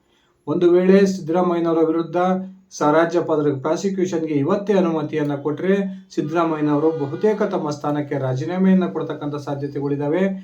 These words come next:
ಹೈಕಮಾಂಡ್ ಕೂಡ ಸಿದ್ದರಾಮಯ್ಯನವರ ಮೇಲೆ ಒತ್ತಡವನ್ನ ಹಾಕುತ್ತೆ ಅಂತಕ್ಕಂಥ ಒಂದು ಮಾಹಿತಿಗಳು ಕೂಡ ಲಭ್ಯವಾಗ್ತಿದಾವೆ.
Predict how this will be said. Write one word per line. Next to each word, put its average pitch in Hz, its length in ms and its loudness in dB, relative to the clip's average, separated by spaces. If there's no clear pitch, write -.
ಹೈಕಮಾಂಡ್ 190 520 6
ಕೂಡ 165 160 2
ಸಿದ್ದರಾಮಯ್ಯನವರ 160 760 -2
ಮೇಲೆ 147 220 0
ಒತ್ತಡವನ್ನ 160 500 -2
ಹಾಕುತ್ತೆ 185 480 -2
ಅಂತಕ್ಕಂಥ 160 400 -4
ಒಂದು 139 260 -6
ಮಾಹಿತಿಗಳು 135 500 -6
ಕೂಡ 139 200 -8
ಲಭ್ಯವಾಗ್ತಿದಾವೆ. 117 680 -8